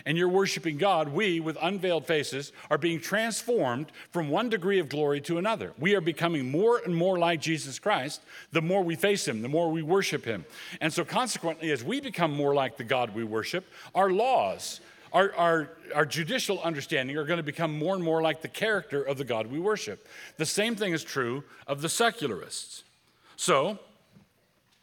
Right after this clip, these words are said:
because Jehovah is hol-, what, what are his attributes? There are many, but let me mention two. Because Jehovah is holy and he is immutable, this means that laws based on his word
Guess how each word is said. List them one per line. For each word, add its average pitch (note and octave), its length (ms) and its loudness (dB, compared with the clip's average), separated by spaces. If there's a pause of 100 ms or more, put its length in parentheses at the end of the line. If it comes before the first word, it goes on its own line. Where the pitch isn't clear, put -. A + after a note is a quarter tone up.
(160)
because G3 420 0
Jehovah F3 600 2 (380)
is D3+ 160 -2
hol-, G3+ 280 2
what, G#3 280 0
what F#3 180 2
are F#3 100 4
his F3 200 0
attributes? D3 540 -2
There C#3+ 140 2
are B2+ 60 0
many, C#3 320 0
but D3 160 -6
let D#3 140 0
me D#3 100 0
mention C#3+ 400 -4
two. A2+ 320 -2 (480)
Because E3+ 280 0
Jehovah F#3+ 520 2
is C3+ 140 -2
holy F#3 480 2 (640)
and F#3+ 160 2
he F#3+ 160 0
is D3+ 160 2
immutable, E3+ 640 2 (640)
this G3+ 240 2
means F3 300 2
that D3 160 0
laws D#3 640 2 (100)
based F3+ 300 0
on E3+ 160 0
his G3 220 -2
word D#3 400 2